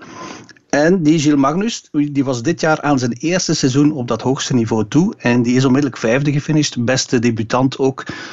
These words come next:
een polepositie gehaald, vier keer op het podium. Laat ons zeggen, dat is een van de grootste Belgische talenten die er nu rondloopt.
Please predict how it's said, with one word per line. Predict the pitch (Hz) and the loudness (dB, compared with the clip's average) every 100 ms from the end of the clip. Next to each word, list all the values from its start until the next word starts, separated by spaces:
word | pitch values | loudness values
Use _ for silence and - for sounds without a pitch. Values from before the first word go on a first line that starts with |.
| - | -6
een | 135 117 117 - | 0 2 2 0
polepositie | 151 147 143 135 135 139 | 0 2 0 0 0 -2
gehaald, | 117 123 123 131 | 0 2 0 -2
vier | 107 127 151 147 | -4 2 2 2
keer | 151 156 | 0 0
op | 143 | 0
het | 92 - | -6 -4
podium. | 127 151 170 175 - - - - _ | 0 2 2 0 -2 -18 -20 -20 _
Laat | 139 135 | -2 0
ons | 151 139 | 2 2
zeggen, | 156 165 160 | 2 4 4
dat | 135 | 2
is | 135 - | -2 0
een | 160 185 | 2 2
van | 160 156 | 2 0
de | 131 | 0
grootste | 147 180 - 160 | 0 -2 -2 -2
Belgische | 143 175 170 160 | 0 0 0 -2
talenten | 151 143 165 170 160 | 0 0 0 0 0
die | 135 135 | 2 2
er | 131 | 4
nu | 156 185 | 4 2
rondloopt. | 135 147 - 185 - - - | 0 -2 -2 -4 -6 -12 -18